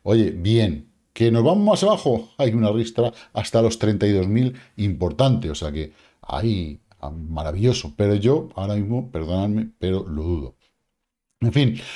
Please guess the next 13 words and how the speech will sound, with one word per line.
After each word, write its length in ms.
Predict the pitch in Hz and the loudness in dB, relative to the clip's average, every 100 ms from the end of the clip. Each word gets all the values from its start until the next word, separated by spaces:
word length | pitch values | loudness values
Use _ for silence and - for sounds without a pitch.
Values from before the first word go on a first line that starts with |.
| - | -6
lo 140 | - 151 | 2 4
primero 280 | 165 190 196 | 6 4 4
fundamental 500 | 175 160 147 143 160 | 4 4 4 2 2
es 100 | 156 | 2
tener 200 | 120 113 | 0 0
fe 180 | - 131 | 0 2
en 80 | |
nosotros 340 | 110 101 113 87 | 2 0 -4 0
mismos, 400 | 113 92 69 - | 0 0 -4 -8
¿vale? 280 | 92 117 - | -6 -6 -6
En 140 | 98 | -4
nuestras 280 | 92 90 92 | -2 -2 -4
posibilidades. 760 | - 92 90 85 98 87 78 - | -4 -4 -4 0 2 0 -2 -12